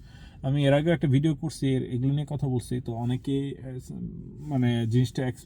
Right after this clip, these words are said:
পজিটিভলি নিছে, অনেকে বলছে, "না, তুমি এভাবে কেন কথা বলো, তোমার মুখে সব কথা মানায় না, সা-, মনে হয় তোমার আসলে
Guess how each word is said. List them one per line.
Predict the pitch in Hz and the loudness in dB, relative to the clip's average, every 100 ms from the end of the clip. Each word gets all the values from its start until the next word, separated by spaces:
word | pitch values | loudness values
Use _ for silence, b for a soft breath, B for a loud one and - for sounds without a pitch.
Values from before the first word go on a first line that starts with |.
| - | -4
পজিটিভলি | 160 160 151 143 | -2 0 0 0
নিছে, | 131 131 | -2 -2
অনেকে | 127 131 | -2 0
বলছে, | 131 123 131 | 0 0 0
"না, | 123 120 | -2 -4
তুমি | 131 123 | -2 0
এভাবে | 127 127 | 0 0
কেন | 135 131 | -4 -4
কথা | 123 120 | -4 -4
বলো, | 117 113 110 | -4 -6 -4
তোমার | 120 117 127 - 117 120 - 90 | -2 -2 -6 -8 -6 -6 -8 -8
মুখে | 127 123 117 131 127 - | 0 0 0 -4 -6 -8
সব | 131 - | -10 -8
কথা | - 127 | -6 -2
মানায় | 123 120 117 | -2 -2 -2
না, | 113 - B B B B B - | -6 -10 B B B B B -8
সা-, | 131 123 117 120 123 120 | -4 -2 -2 -6 -10 -8
মনে | 127 127 | -2 2
হয় | 120 120 113 - 127 127 | 2 2 0 -4 -8 -4
তোমার | 120 120 117 | -2 0 -2
আসলে | 113 - 123 117 | -6 -2 -2 -2